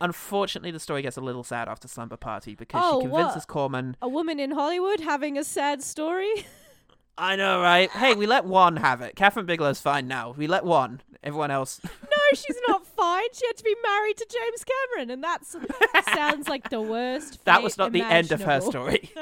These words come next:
Speaker 2: <laughs>
Speaker 1: She fucking made Point Break, the best movie ever made, and her bitter-ass husband p-, poured all of his money into trying to remake it as Avatar. <laughs>
Speaker 2: But w-, without any of the raw sexual charisma.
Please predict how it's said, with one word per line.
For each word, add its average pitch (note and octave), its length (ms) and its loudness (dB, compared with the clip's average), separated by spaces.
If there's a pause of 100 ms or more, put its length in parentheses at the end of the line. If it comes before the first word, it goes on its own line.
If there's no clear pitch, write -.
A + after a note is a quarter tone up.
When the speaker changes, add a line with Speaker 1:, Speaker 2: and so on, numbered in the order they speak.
(180)
Speaker 2:
<laughs> D#4+ 280 -10
Speaker 1:
She G#3+ 520 -4 (100)
fucking E3 480 -4 (180)
made C#3+ 480 -4
Point E3 300 -4
Break, A#2 460 -12
the B2+ 60 -14
best D3 260 -6
movie D3+ 200 -6
ever C3 160 -6
made, A#2 380 -10
and B2+ 180 -10
her B2 320 -4 (300)
bitter-ass D3+ 460 2
husband B2+ 460 -8
p-, - 60 -20 (160)
poured C3 360 -4
all C3+ 200 -4
of B2+ 60 -8
his C3 100 -14
money B2 200 -10
into A#2 160 -14
trying A#2+ 220 -12
to A#2+ 100 -18
remake A#2+ 360 -12
it A2 60 -14
as - 100 -14
Avatar. A#2 460 -14 (680)
<laughs> - 20 -20 (3000)
Speaker 2:
But A#3 100 -6
w-, A3 260 0
without A#3 320 -2
any A#3 180 -6
of G#3+ 100 -10
the G#3+ 100 -6
raw G#3+ 260 -2
sexual G#3 520 -8
charisma. G#3 480 -8